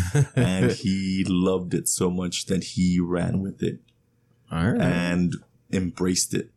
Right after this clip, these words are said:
Speaker 2: very much, as most Hispanics do when they
Speaker 1: <laughs>
Speaker 2: feel that tingling in the back of their, uh, spine. So, uh, this is a very renowned case, and it can be found on YouTube and everywhere.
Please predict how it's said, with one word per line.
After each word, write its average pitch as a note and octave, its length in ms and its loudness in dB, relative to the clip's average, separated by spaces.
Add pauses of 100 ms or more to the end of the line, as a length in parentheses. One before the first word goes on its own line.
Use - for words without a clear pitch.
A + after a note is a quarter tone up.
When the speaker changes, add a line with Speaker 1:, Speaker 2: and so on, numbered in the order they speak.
(140)
Speaker 2:
very F#2+ 460 -2
much, F2 400 -4
as F2 380 -2 (480)
most G2+ 300 2
Hispanics G2 640 -2
do G#2 240 4
when F2 240 4
they F#2 180 6
Speaker 1:
<laughs> A#2 300 0
Speaker 2:
feel F#2+ 280 4
that F2 260 -2 (800)
tingling F2+ 540 0
in F#2 100 -4
the F#2 80 -2
back G2 320 -6
of F2+ 60 -2
their, F2+ 240 -2 (600)
uh, E2+ 480 0
spine. F2+ 680 -4
So, A2 480 0 (1120)
uh, G2+ 180 0
this B2 180 0
is C3+ 120 -2
a C3 80 2
very G#2 320 2
renowned F#2 520 0
case, F#2+ 480 0
and F2+ 640 0 (300)
it F2+ 140 -2
can F#2 120 0
be G2 80 2
found F#2 440 -2
on F2+ 140 0
YouTube F2+ 480 0
and F2+ 100 0
everywhere. F#2 560 -2